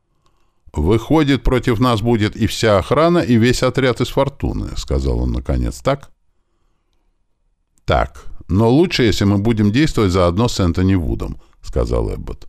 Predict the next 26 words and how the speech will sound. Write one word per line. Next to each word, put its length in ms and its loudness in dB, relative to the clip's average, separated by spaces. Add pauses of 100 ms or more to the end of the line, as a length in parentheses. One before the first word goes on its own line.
(340)
«Они 300 2
станут 420 0
нашим, 340 0
так 160 -4
сказать, 420 0
троянским 600 0
конем. 400 -2 (920)
Нужно 360 2
только 280 0
подождать, 640 0
пока 360 0
они 200 4
сделают 440 2
всю 160 -2
грязную 460 2
работу, 500 -2 (440)
и 140 2
вмешаться 580 2
на 140 2
том 300 2
этапе, 360 -2
когда 320 0
можно 280 0
будет 260 0
забрать 360 0
свидетеля». 640 -8